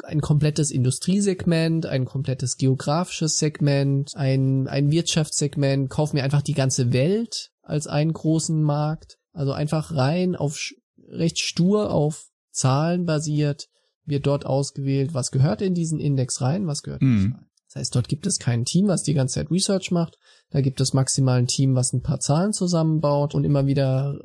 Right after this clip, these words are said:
Speaker 1: und, und recherchiert oder sich so ein Index, sozusagen die Information, was gehört denn wo rein, einkauft. Nee, also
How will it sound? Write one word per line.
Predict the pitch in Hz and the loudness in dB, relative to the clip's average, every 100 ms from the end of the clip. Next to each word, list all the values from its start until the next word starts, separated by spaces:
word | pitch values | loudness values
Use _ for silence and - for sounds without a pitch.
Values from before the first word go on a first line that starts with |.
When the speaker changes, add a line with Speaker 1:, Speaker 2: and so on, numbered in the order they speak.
| - - - | -14 -16 -8
Speaker 1:
und, | 156 139 | 0 2
und | 151 139 | 2 2
recherchiert | 135 - 131 - 190 196 - - | 0 0 -2 0 0 0 -4 -4
oder | 160 143 143 | 0 2 4
sich | 139 | 2
so | - 139 | 0 0
ein | 131 | 0
Index, | 147 143 135 135 - - - - | 0 0 0 -2 -6 -12 -12 -14
sozusagen | 143 139 131 127 | -14 -6 -2 0
die | |
Information, | 135 127 127 131 - 147 170 | -2 -2 0 0 0 2 2
was | 151 135 | 2 0
gehört | 139 131 139 | 2 2 2
denn | 143 127 | 0 2
wo | 127 | 0
rein, | 123 127 143 | 0 0 -2
einkauft. | - 135 214 - 208 226 269 - | -2 -4 -4 -2 -2 -2 -6 -8
Nee, | 185 | -6
also | 208 131 127 | -2 0 2